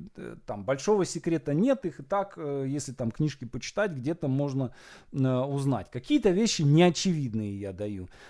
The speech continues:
Но, тем не менее, самое-то главное, именно вот это поле, которое мы создаем.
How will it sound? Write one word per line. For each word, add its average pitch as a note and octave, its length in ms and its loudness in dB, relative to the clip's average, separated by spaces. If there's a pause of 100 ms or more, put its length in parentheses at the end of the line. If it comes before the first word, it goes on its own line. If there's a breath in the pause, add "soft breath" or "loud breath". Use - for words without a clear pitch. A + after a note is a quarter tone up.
(120)
Но, C#3 100 -2
тем A#3+ 240 2
не A#3 100 4
менее, C#4 280 4
самое-то F#3+ 600 4
главное, A3 380 4
именно A#3+ 460 4
вот E3+ 160 0
это F3+ 160 2
поле, D3 400 4
которое G#2+ 400 -6
мы A2 140 -2
создаем. G#2+ 640 -8